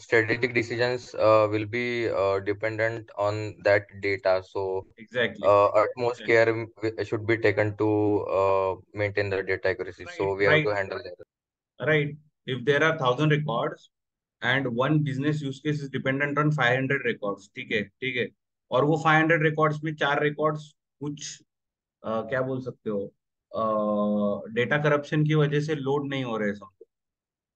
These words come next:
Speaker 2: ठीक है। वो फ़ाइव हंड्रेड में से चार record भी अगर आपके final, अ, insights को जो अगर distort करते हैं, that is loss। Making sense?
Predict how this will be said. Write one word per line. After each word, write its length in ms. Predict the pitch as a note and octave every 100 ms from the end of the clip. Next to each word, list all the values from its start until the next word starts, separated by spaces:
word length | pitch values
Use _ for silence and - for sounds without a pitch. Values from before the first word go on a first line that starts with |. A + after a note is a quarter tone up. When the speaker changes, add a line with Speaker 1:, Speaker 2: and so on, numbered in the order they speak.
| _
Speaker 2:
ठीक 180 | C3+ C3+
है। 180 | G2+ G2+ _ _ -
वो 100 | D3+
फ़ाइव 300 | D3 C#3+ D#3+
हंड्रेड 300 | E3 E3 D#3+
में 120 | D#3+
से 100 | C#3+
चार 360 | - C#3 C#3
record 440 | D3 D3 C#3 D#3 D3+
भी 140 | D#3+
अगर 420 | D#3 C3 D3 D#3 - _ _ _ _
आपके 560 | B2 B2 - - D#3+ E3+
final, 640 | - C3+ B2+ C3 D#3+ D3 - _ _ _ -
अ, 380 | B2 A#2 A2 G#2+ _ _ _ _ _ _
insights 720 | G#2+ C3+ B2 A#2+ D3 D3+ D3+
को 160 | D3+ D3+
जो 100 | D#3
अगर 320 | C3 B2+ C#3+
distort 540 | C3+ - - D3 D3
करते 340 | C#3 B2 - D3
हैं, 360 | A#2+ G#2+ A2 - _ _ _ _ _
that 240 | A#2 A#2 D#3
is 100 | C3
loss। 300 | C#3 E3 D#3 - - _ _ _ _ _ _ _ _ _ _ _ A2+
Making 300 | A#2+ D3 D3+
sense? 240 | D#3 D#3